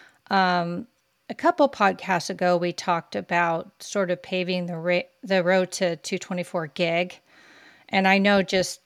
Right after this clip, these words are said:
from being on LinkedIn and seeing stuff that you're posting that you're definitely making headway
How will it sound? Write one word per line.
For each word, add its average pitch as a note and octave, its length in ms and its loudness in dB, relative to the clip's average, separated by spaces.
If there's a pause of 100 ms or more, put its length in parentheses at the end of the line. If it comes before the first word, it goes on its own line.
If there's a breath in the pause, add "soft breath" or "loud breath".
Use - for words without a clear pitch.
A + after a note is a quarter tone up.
(120)
from G3 200 0
being F#3+ 180 0
on F3 160 -2
LinkedIn A3 500 4
and E3+ 220 -2
seeing F3+ 240 -6
stuff E3+ 240 -4
that F#3+ 80 -6
you're E3 100 -8
posting F#3+ 600 -2
that F3 200 -2
you're F3+ 360 0
definitely G#3 440 -2
making F3 320 -6
headway F3+ 640 -2